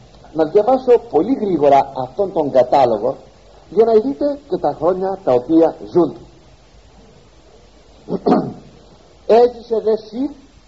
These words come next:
πέντε και διακόσα έτη και γέννησε τον Ενός. Και έζησε Σιθ μετά το γεννήσει αυτόν τον Ενός επτά έτη και επτακόσια και γέννησε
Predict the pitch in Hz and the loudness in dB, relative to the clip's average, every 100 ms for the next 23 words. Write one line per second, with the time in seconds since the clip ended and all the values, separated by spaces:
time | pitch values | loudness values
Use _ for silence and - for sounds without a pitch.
0 | _ 208 240 220 226 220 190 156 143 - | _ 0 0 2 -2 0 -2 0 -2 0
1 | 214 262 - 214 240 240 302 294 - _ | 0 0 0 0 0 -2 -10 -10 -14 _
2 | - 151 143 208 208 208 185 185 190 208 | 0 2 4 2 2 -2 -4 -2 -2 0
3 | 143 - - _ _ _ _ _ _ _ | -2 -6 -20 _ _ _ _ _ _ _
4 | _ _ _ - 139 165 202 - - 196 | _ _ _ -2 4 4 4 -2 -14 -14
5 | 185 254 233 - _ - 113 135 208 226 | -12 -14 -14 -16 _ -20 -10 -6 -4 -4
6 | 208 196 185 220 - 185 180 - 208 139 | -4 -2 -4 -6 -8 -6 -6 -4 -4 -4
7 | 110 160 175 262 330 320 - _ _ _ | -8 -6 -4 -2 -4 -6 -18 _ _ _
8 | _ _ 143 143 - - 214 160 - 135 | _ _ -4 -4 -4 0 0 0 -6 -6
9 | 143 - 262 277 - _ 175 156 - 135 | -6 -6 -14 -14 -18 _ 2 2 0 -8
10 | - 202 262 - 90 127 - - - 175 | -4 0 0 0 -12 -12 -16 -10 0 0
11 | 143 220 220 - 226 | 2 0 0 -2 -2